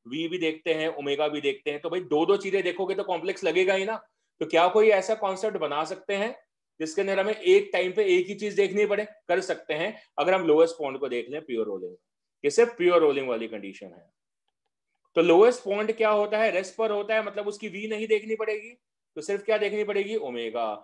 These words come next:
तो हम उस पॉइंट के about क्या देखेंगे? ओमेगा। और हम ऐसा एज्यूम करेंगे कि लोएस्ट पॉइंट के about वो प्योर रोटेशन में आ,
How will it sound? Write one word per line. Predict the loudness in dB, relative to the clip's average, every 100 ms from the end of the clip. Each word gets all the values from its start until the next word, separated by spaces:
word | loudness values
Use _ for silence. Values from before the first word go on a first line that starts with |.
| _ _ -4
तो | 0
हम | 2 0
उस | -2 -6 -8
पॉइंट | -8 -6 -6 -2
के |
about | 0 0 -2 -2
क्या | -2
देखेंगे? | -2 -4 -6 -6 -6
ओमेगा। | -6 -6 -8 -10 -14 -20 -20 -20 _ _ _ _ _ _ _ -20 -2 4
और | 6
हम | 8
ऐसा | 6 6
एज्यूम | 8 6 8 8 8 8
करेंगे | 8 8 8 8 8 6 4 -8 _ _ _ _ _ 4
कि | 6
लोएस्ट | 8 10 8 6 2
पॉइंट | 2 2 2
के | 2
about | 2 4 2 2
वो | -2
प्योर | -2 2 4
रोटेशन | 4 0 -4 -6 -10
में |
आ, | -10